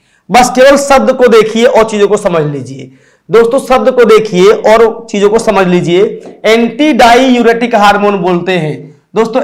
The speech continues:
anti का मतलब होता है, हो जाता है विरोधी। anti means दोस्तों क्या होता है? विरोधी होता है।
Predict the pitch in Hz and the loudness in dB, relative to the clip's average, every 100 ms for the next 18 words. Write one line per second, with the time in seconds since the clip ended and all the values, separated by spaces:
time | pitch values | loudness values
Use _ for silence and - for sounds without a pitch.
0 | - 233 233 277 277 254 254 262 254 247 | -2 -4 -2 0 2 2 0 0 0 0
1 | 254 254 254 214 220 - 254 202 220 208 | 2 0 -2 -2 0 2 2 0 -2 -2
2 | 175 175 190 127 - - - - 214 226 | -2 -2 -4 -6 -10 -20 -20 -4 -2 -2
3 | 220 277 277 269 254 233 233 226 220 196 | -2 -2 -2 -2 -2 -4 -6 -2 2 2
4 | 196 - 180 190 185 180 156 170 160 160 | 2 0 0 -4 -2 -4 -6 -6 -8 -2
5 | 156 143 156 220 | -2 0 -4 -6